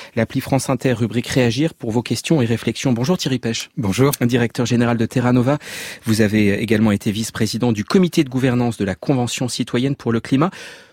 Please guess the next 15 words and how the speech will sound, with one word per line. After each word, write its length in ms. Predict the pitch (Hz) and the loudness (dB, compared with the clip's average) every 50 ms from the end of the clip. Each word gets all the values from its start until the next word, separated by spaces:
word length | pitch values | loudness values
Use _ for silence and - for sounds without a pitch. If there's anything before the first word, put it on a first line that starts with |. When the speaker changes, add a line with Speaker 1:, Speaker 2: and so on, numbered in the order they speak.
| _ _ _ | _ _ _
Speaker 1:
Pourquoi 440 | - - 240 - - - - 277 262 | 0 0 0 0 0 -2 0 0 2
revenir 380 | 196 139 120 113 131 151 160 | 2 0 0 0 0 -2 -2
sur 180 | - - 117 - | -4 -6 -8 -8
ce 120 | - - | -6 -6
texte 420 | 98 - - 151 - - - - - | -4 -2 -2 -2 -2 -4 -8 -10 -8
qui 140 | - - 113 | -6 -2 0
date 200 | 127 139 - _ | 0 0 -2 _
d'une 200 | - - 104 101 | -6 -4 -2 -2
époque 360 | 98 95 - - 165 165 - - | -2 -2 0 0 -2 -2 0 -2
où 40 | |
vous 140 | 107 107 110 | -2 0 0
n'animiez 480 | 113 143 170 175 175 165 147 131 123 107 | 2 2 2 4 4 4 4 4 2 0
pas 220 | - - 104 104 | -2 -4 -6 -6
Terra 300 | - - 101 85 90 90 | -6 -6 -6 -6 -6 -6
Nova ? 380 | 87 85 82 78 85 82 85 | -8 -8 -8 -8 -8 -8 -10